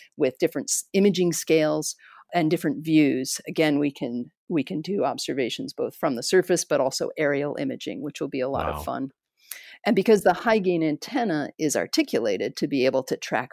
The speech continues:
Speaker 1: Earth, we've mounted two cameras on the high gain antenna, and those will allow us to do panoramas, to do stereo imaging by moving the high gain antenna to target the cameras as well.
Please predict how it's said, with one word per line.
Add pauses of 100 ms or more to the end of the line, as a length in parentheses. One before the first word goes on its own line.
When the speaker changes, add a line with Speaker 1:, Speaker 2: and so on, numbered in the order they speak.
Speaker 1:
Earth, (380)
we've
mounted
two
cameras (380)
on
the
high
gain
antenna,
and
those
will
allow
us
to
do
panoramas,
to
do
stereo
imaging (440)
by
moving
the
high
gain
antenna
to
target
the
cameras
as
well.